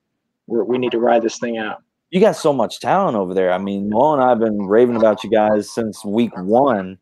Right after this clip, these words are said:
Speaker 2: about how much talent is up at Ohio State. I, I think you have to have those championship or bust aspirations.
Speaker 1: Uh,
Speaker 2: I think
Speaker 1: of course,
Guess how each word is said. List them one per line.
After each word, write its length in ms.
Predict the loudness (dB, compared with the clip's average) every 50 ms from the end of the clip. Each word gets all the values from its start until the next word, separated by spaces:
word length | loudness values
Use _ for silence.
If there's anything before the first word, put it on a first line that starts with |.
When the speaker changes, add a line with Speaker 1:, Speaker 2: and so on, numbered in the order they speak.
| _ _ _ _ _ _ _ -2
Speaker 2:
about 640 | -2 0 2 4 4 4 4 4 2 2 0 -2 -6
how 220 | -4 -2 -2 0
much 320 | 0 -2 -2 -4 -4 -8
talent 380 | -6 -4 -4 -2 -2 -4 -4 -4
is 120 | -4 0
up 140 | 0 0 0
at 80 | 0 -2
Ohio 300 | -2 0 -2 -2 -4 -6
State. 320 | -6 -2 0 0 2 4
I, 200 | 4 4 4 4
I 40 | 2
think 220 | 2 0 -2 -2
you 120 | -2 0 2
have 180 | 2 2 2 2
to 60 | 2
have 160 | 2 2 2
those 160 | 2 -2 -2 -4
championship 580 | -8 -8 -8 -6 -4 -6 -6 -6 -8 -10 -10 -10
or 40 | -6
bust 280 | -2 -2 -2 -2 0
aspirations. 920 | -2 -2 -2 -2 -4 -6 -4 -4 -6 -6 -10 -16 -20 -20 -20 -20 -20 -20 _ _ _ _
Speaker 1:
Uh, 260 | 2 4 4 6 6
Speaker 2:
I 0 |
think 220 | 4 4 2 2 2
Speaker 1:
of 40 | 2
course, 360 | 4 4 4 2 0 -4